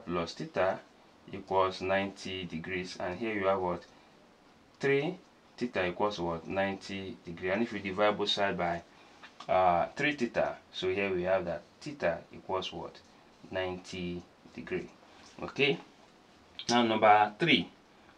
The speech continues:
Okay, for number three, here we have it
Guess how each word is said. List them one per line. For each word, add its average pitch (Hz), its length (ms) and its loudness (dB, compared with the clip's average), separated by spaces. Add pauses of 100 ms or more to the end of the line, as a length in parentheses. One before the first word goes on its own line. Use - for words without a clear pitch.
(220)
Okay, 117 480 0 (440)
for 101 120 0
number 107 380 6
three, 120 360 0 (3750)
here 110 220 4
we 101 140 4
have 101 260 4
it 92 360 0